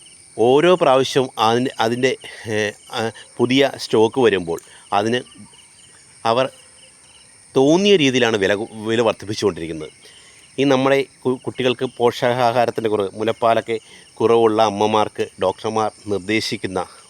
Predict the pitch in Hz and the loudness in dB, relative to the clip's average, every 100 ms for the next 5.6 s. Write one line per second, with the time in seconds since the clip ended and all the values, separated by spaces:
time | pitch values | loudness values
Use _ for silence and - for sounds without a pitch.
0 | - 113 - 98 110 120 127 104 107 98 | -14 -12 -6 -2 0 0 -2 -4 -4 -4
1 | 95 90 - - - 98 95 104 107 - | -4 -6 -16 -20 -6 -2 0 0 -2 -4
2 | 98 95 92 87 82 92 82 80 - - | -6 -6 -4 -4 -6 -10 -10 -16 -20 -20
3 | - - 120 156 151 127 - - 131 131 | -10 -2 0 2 2 0 0 -6 -2 0
4 | 127 123 123 110 104 - 110 110 113 - | 2 0 0 0 0 -2 -2 -4 -6 -20
5 | - 107 107 117 110 | -10 -8 -2 -2 -2